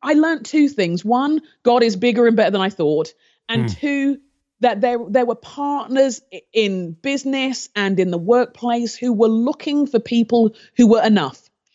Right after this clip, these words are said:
Speaker 1: you know,
Speaker 2: Hmm.
Speaker 1: who would bring their stories of enough, who would tell their stories of burnout and be like, "Oh gosh, me too." <laughs>
Speaker 2: Yeah, yeah, yeah, yeah.
Speaker 1: <laughs> You know what I mean?
Speaker 2: It's why
Speaker 1: Um,
Speaker 2: I'm always interested, Jo.
Speaker 1: You know, there, and it,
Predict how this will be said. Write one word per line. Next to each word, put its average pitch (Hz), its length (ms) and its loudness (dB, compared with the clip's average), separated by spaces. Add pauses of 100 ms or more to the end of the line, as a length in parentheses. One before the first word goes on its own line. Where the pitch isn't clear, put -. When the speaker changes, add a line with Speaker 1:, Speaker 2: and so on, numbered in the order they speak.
(500)
Speaker 1:
you 208 120 0
know, 160 220 0
Speaker 2:
Hmm. 123 60 -4
Speaker 1:
who 240 100 0
would 202 180 2
bring 233 240 -4
their 226 160 -2
stories 233 500 0
of 180 80 0
enough, 165 400 -4
who 247 80 -2
would 202 160 2
tell 247 240 2
their 233 180 2
stories 226 400 0
of 196 120 0
burnout 196 360 0
and 180 80 -4
be 180 120 0
like, 175 180 0
"Oh 170 280 -8
gosh, 160 360 -10
me 180 160 -6
too." 196 320 -4 (200)
<laughs> - 200 2
Speaker 2:
Yeah, 143 340 2
yeah, 127 260 0
yeah, 120 360 -2
yeah. 127 280 -6 (100)
Speaker 1:
<laughs> - 100 -20
You 403 120 -8
know - 80 -4
what 262 80 0
I - 20 -14
mean? 233 120 -12 (300)
Speaker 2:
It's - 100 -20
why 127 300 0
Speaker 1:
Um, 151 40 -2
Speaker 2:
I'm 151 100 -2
always 156 340 0
interested, 113 880 -6
Jo. 120 540 -6
Speaker 1:
You 240 100 -4
know, 240 340 -4 (460)
there, 247 260 0 (680)
and 269 300 -4 (500)
it, 277 140 -6